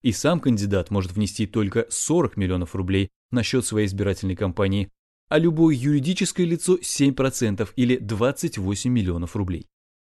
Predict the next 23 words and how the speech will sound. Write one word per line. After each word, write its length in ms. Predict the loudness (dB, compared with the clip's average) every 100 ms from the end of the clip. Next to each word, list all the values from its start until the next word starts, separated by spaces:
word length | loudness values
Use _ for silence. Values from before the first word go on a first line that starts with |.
| _ _
Кроме 340 | 4 6 6
того, 380 | 6 6 6 4
что 240 | 4 4 4
оплата 360 | 6 4 4
голосов 520 | 4 4 4 0 0
поддержки — 560 | 0 0 2 2 2 -2 -2
это 180 | -2 0
грубейшее 640 | 0 2 4 2 4 2
нарушение 500 | 4 2 2 2 2
требований 540 | 2 2 2 0 -2
ЦИК, 340 | -2 -4 -4 -6 -14 -6
за 120 | -2
которое 300 | -2 -2 -2
господин 400 | -2 -2 -2 -2
Прохоров 480 | 0 0 0 -2 0
должен 360 | -2 0 0
был 140 | 2 4
немедленно 500 | 4 4 2 2 0
быть 220 | 0 -2
снят 400 | -4 0 0 -2
с 60 |
президентского 720 | -4 -4 -4 -2 -2 -2 -2 0
марафона, 560 | 2 0 2 0 -2